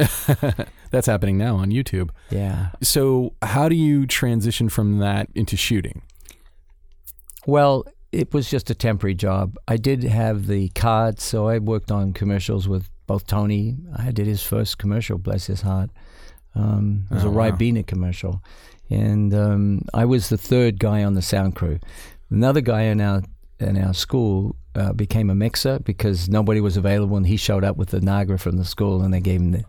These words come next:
Speaker 2: that job.
Speaker 1: A lot of people get a career that way.
Speaker 2: Yeah.
Speaker 1: Were you,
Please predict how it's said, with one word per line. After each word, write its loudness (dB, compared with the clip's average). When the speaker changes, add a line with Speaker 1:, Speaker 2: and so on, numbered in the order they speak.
Speaker 2:
that 0
job. 0
Speaker 1:
A -4
lot 4
of -4
people 2
get 2
a 0
career 0
that 0
way. -2
Speaker 2:
Yeah. 0
Speaker 1:
Were 4
you, 2